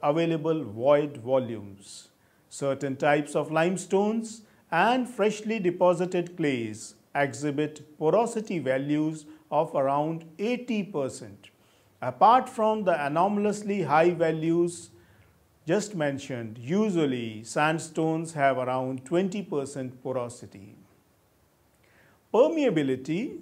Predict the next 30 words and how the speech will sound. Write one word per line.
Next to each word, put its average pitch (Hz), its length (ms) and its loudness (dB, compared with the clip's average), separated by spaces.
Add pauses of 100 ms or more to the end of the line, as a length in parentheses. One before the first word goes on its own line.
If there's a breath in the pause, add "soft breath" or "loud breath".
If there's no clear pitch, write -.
is 151 160 -2
a 147 80 -4
significant 139 640 -6
property 180 480 0
of 240 140 2
sediments 233 720 -4
which 170 200 -2
is 277 140 -2
of 262 200 0
importance 160 880 0
in 147 200 -2
conduction 147 580 -4
of 151 180 -8
fluids. 107 680 -12 (440 soft breath)
A 131 80 -4
permeable 170 680 2
rock 170 440 4 (160)
has 135 420 0
interconnected 170 840 -2
pores 185 540 0 (540 soft breath)
which 226 200 -6
allow 170 520 6 (160)
appreciable 247 720 0
quantity 208 580 2
of 165 220 2
fluids 175 480 6
to - 160 -6
pass 143 560 4
through 151 240 0
it 117 360 -4